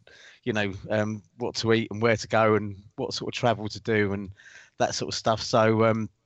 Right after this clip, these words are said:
couple of interest guests, just need to tie up with them. And I think in a couple of weeks' time, possibly,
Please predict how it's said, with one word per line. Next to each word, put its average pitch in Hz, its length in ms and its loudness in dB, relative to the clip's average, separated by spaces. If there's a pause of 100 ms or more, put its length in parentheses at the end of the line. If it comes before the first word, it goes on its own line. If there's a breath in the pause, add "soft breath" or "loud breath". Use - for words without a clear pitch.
(360)
couple 123 180 0
of 113 60 -2
interest 117 300 -2
guests, 123 200 0
just - 180 -8
need 131 140 2
to - 80 -14
tie 127 240 0
up 120 140 2
with 113 100 -8
them. 120 240 -2 (340 soft breath)
And 131 160 2
I 127 40 6
think 117 220 -6
in 113 80 0
a - 40 -6
couple 117 280 -2
of 110 60 0
weeks' - 180 -4
time, 113 480 -2
possibly, 185 640 0